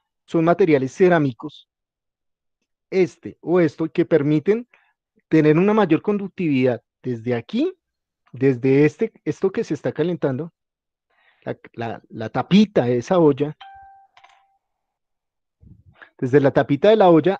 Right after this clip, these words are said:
hasta, hasta el disipador, que el disipador, ¿dónde está? Hay un disipador gigante, grande, una barra metálica grande,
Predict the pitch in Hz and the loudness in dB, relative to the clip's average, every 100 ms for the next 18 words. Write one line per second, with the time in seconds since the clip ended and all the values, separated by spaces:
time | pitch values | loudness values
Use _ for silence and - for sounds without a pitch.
0 | - 165 180 - - 240 247 - - _ | -6 -2 -2 -4 -6 -4 -2 -6 -6 _
1 | _ _ _ _ _ _ _ - 156 151 | _ _ _ _ _ _ _ 0 2 2
2 | - 160 139 170 - 170 151 147 196 180 | 2 2 2 -4 -4 -4 0 4 4 2
3 | 165 143 147 - 160 147 143 151 170 180 | -2 -2 -4 -6 -6 -2 0 0 -2 -2
4 | 180 - 196 156 127 - - - - _ | -2 -2 -6 -6 -8 -8 -8 -12 -18 _
5 | - 127 135 147 180 175 175 143 131 131 | -18 -10 -6 -4 -4 -4 -2 0 -2 -4
6 | 175 170 175 147 131 131 156 156 127 113 | -8 -4 -2 -2 -4 -2 0 0 -4 -8
7 | 120 135 160 170 165 156 143 143 156 175 | -6 0 2 4 2 0 0 -2 -2 -2
8 | 147 147 147 180 | -2 -4 -2 -4